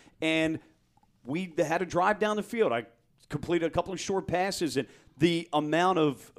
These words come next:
confidence that gave me and the learning experience with the varsity coaches and all the coaches and all that, you know, that was, that was huge for me. And I made a big leap from freshman year to sophomore year.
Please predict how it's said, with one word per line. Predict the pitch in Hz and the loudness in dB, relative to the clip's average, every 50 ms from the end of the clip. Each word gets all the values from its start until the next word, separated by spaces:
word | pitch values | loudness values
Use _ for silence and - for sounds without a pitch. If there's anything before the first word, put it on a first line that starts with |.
| - | -8
confidence | - - 165 165 185 196 - - 160 139 123 - | -4 -2 -2 0 0 -2 -2 -2 -4 -4 -2 0
that | - 143 139 127 | 0 0 0 0
gave | - 139 127 113 101 | -2 -4 -4 -4 -2
me | 120 147 160 180 175 151 131 117 113 - - - - - - - | 0 0 2 2 2 -2 -2 -4 -6 -8 -12 -18 -20 -12 -6 -2
and | 139 135 135 135 135 131 | 0 2 2 2 0 0
the | 127 120 | -2 -2
learning | 120 135 147 180 208 214 190 151 | 0 0 0 0 0 -2 -4 -4
experience | 135 - - - - 139 131 139 139 131 - | -4 -6 -6 -6 -4 -4 -4 -4 -6 -6 -8
with | - 110 | -10 -10
the | 104 | -8
varsity | 95 110 131 156 156 - - 160 156 | -4 -2 -2 -2 -2 -2 -2 -2 -2
coaches | 147 - 147 147 151 143 139 147 147 123 131 | -2 0 0 0 0 0 -2 -4 -4 -4 -2
and | 120 | -2
all | 113 123 151 | -2 0 0
the | 147 143 | -2 -2
coaches | - - 151 151 - - 143 120 | 0 0 -2 -2 -2 -6 -10 -10
and | 131 131 | -8 -6
all | 131 131 | -6 -4
that, | 131 131 127 - - - - _ _ - | -4 -4 -4 -6 -12 -20 -20 _ _ -2
you | 156 | 0
know, | 143 135 | 2 2
that | 127 117 143 151 165 156 | 2 0 0 0 0 0
was, | 156 147 131 - - | -2 -2 -2 0 2
that | 156 156 160 | 2 2 2
was | 160 139 - | 2 -2 -4
huge | - 170 165 151 - | -6 -6 -6 -6 -8
for | - - 131 | -8 -6 -4
me. | 127 147 156 143 | -2 0 0 0
And | 127 120 | 0 0
I | 120 120 | 0 0
made | 123 139 143 127 | 0 0 -2 -2
a | 113 | -2
big | 104 143 147 117 | -2 -4 -6 -6
leap | 123 123 143 160 151 - | -4 -4 -4 -4 -4 -8
from | 127 123 | -10 -10
freshman | - - 139 135 127 - - 143 135 | -8 -6 -6 -6 -6 -6 -8 -8 -6
year | 131 120 | -6 -6
to | 107 - | -8 -6
sophomore | - 143 147 151 - 151 139 127 | -2 0 0 0 0 -2 -6 -6
year. | 113 | -6